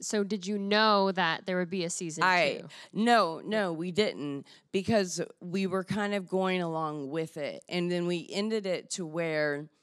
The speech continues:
Speaker 2: some people might be a little upset that this didn't get, but we felt like you could come to your conclusion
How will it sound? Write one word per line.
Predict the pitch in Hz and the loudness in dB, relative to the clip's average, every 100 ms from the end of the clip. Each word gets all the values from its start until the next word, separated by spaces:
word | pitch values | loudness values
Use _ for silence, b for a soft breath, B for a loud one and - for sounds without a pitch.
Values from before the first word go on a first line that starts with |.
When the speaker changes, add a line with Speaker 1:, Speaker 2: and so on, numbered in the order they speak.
| _ _ _ _ _ _ _ _ _ _ _ | _ _ _ _ _ _ _ _ _ _ _
Speaker 2:
some | - - 285 | -12 -4 -2
people | 269 262 233 | 0 -2 -2
might | 226 220 | 0 -2
be | 196 | -2
a | 214 | -2
little | 202 196 | 0 0
upset | 190 185 - 202 185 151 170 | -2 -4 -4 -2 0 -2 -6
that | 170 156 | -6 -6
this | 165 175 | -8 -10
didn't | - 160 156 | -8 -6 -6
get, | 170 147 127 - | -6 -6 -8 -12
but | 170 170 | -8 -8
we | 151 175 | -6 -8
felt | 160 180 165 147 | -6 -2 -2 0
like | 147 143 139 156 | -2 -2 -4 -10
you | 139 | -8
could | - 160 | -8 -10
come | - 151 147 | -10 -10 -8
to | - | -10
your | 147 135 | -8 -10
conclusion | - 147 135 - 160 139 139 147 151 | -10 -10 -10 -10 -8 -8 -6 -6 -6